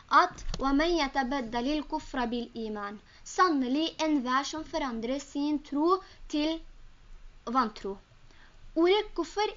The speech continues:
i denne sammenhengen betyr ikke å forkaste sannheten eller fornekte Allah subhanahu wa ta'ala. Ordet kuffer i denne sammenhengen betyr å stille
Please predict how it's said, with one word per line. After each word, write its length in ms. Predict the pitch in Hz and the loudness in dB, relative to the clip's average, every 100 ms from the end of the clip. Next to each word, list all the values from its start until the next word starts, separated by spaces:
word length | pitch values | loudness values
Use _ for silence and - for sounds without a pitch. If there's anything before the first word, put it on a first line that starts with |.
| 349 | 0
i 20 | |
denne 200 | 311 285 | 2 2
sammenhengen 640 | 285 339 254 226 226 277 277 | 2 0 0 -2 -4 -2 -2
betyr 240 | - 240 | -4 -6
ikke 140 | 220 262 | -6 -8
å 60 | |
forkaste 560 | 330 - 254 233 - 269 | -10 -10 -10 -10 -8 -6
sannheten 640 | - 226 208 208 - 254 294 - - | -2 -4 -4 -14 -4 -2 -2 -4 -4
eller 220 | 269 269 | -2 -2
fornekte 560 | - 294 247 - - 240 | -2 -2 -2 -6 -10 -8
Allah 220 | 226 220 | -6 -8
subhanahu 260 | - 214 214 | -8 -12 -12
wa 80 | - | -12
ta'ala. 200 | 214 208 - - - - - - | -14 -14 -16 -20 -20 -20 -20 -6
Ordet 460 | 302 302 330 381 381 | -2 0 2 0 -2
kuffer 460 | 294 - - 339 311 | -10 -10 -4 -4 -4
i 80 | 262 | -6
denne 180 | 262 233 | -4 -4
sammenhengen 760 | 233 226 226 226 226 220 262 294 - - 254 | -6 -10 -8 -8 -8 -4 -2 -4 -6 -4 -2
betyr 560 | 311 - - 285 294 - | -2 -4 -4 0 0 -2
å 80 | 320 | -6
stille 340 | - 339 277 | -4 -2 0